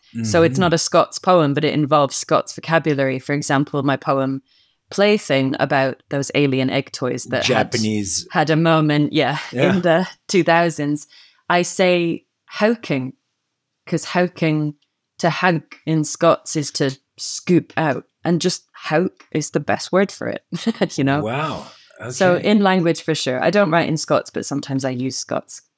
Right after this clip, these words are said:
Speaker 2: Coming back to this, you just mentioned a poem that, again, I think contrasts very nicely with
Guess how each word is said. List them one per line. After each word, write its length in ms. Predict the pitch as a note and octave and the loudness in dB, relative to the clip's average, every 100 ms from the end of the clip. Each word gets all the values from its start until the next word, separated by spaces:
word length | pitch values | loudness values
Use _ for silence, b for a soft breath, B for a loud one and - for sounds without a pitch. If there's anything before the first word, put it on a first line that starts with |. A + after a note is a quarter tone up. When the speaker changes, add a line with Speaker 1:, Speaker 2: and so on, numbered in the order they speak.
| _ B B B - | _ B B B -2
Speaker 2:
Coming 280 | E3+ F#3 F3+ | 2 2 4
back 200 | F#3 F3 | 2 2
to 120 | E3+ | 0
this, 320 | D3 C#3+ - | 2 2 0
you 260 | C3+ C#3+ C#3+ | -4 -6 -4
just 180 | C#3 C#3+ | -2 -2
mentioned 300 | D3+ C#3 C3+ | -2 -2 -2
a 40 | |
poem 480 | G#2+ D3 C3+ B2 A2+ | 0 0 2 0 0
that, 220 | A#2 - - b b b - | -2 -4 -10 b b b -4
again, 560 | B2+ A2+ E3 D#3+ C#3 B2 | 0 2 4 4 2 0
I 320 | A#2+ B2 A#2+ | -4 -2 -2
think 340 | A2+ C3 B2 - | -2 -2 -2 -6
contrasts 560 | - C3+ C3+ B2+ - | -4 -2 -2 -2 -2
very 240 | C3+ B2+ A#2+ | 2 4 4
nicely 600 | B2 B2+ - A#2+ G#2+ G2 | 2 2 2 0 -2 -4
with 500 | F#2+ A2 G#2+ F#2+ | -4 -2 -2 -4